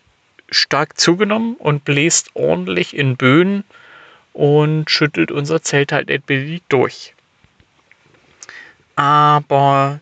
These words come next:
nicht weiter wild. Ähm, es hat in der Nacht ein bisschen geregnet, das Zelt war außen noch ein bisschen nass. Ähm, mehr als was es durch Morgentau wäre, also demzufolge muss es irgendwann mal geregnet haben, aber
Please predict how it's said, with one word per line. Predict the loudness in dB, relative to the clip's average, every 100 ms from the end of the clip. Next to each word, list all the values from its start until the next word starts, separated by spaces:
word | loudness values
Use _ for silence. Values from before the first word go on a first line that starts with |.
| -12
nicht | -10 -6
weiter | -4 -2 -2
wild. | -2 -6 -14 -18 -20 -20 _ _ _ _ _ -2
Ähm, | 0 0 -2 -2 -2 -2 -4 -6 -8 _ _ _ _ _ -20 _ -6
es | -4 -2 -4
hat | -6
in | -4
der | -4
Nacht | -2 -4 -8
ein |
bisschen | -6 -4 -4
geregnet, | -6 -4 -8 -8 -12 -8
das | -6 -6 -4
Zelt | -4 -4
war | -4
außen | -4 -4 -6 -10
noch | -12 -14
ein | -12
bisschen | -10 -4
nass. | -4 -2 -4 -8 _ -20 -20 _ _ -2
Ähm, | 0 0 0
mehr | 0 0 0
als | -2 -2 -4 -6 _ -6
was | -6 -4
es | -6
durch | -4 -6 -4
Morgentau | 0 0 0 -4 -4 0 0 2
wäre, | 0 0 0 -2 -2
also | -4 -6
demzufolge | -4 -4 -4 -8 -2 2 2 0
muss | -2 -2 -2
es | -4
irgendwann | -2 -2 0 -4
mal | -4 -4 -4 -10
geregnet | -6 -2 -2 -4 -6 -4
haben, | -4 -4
aber | -6 0 0 0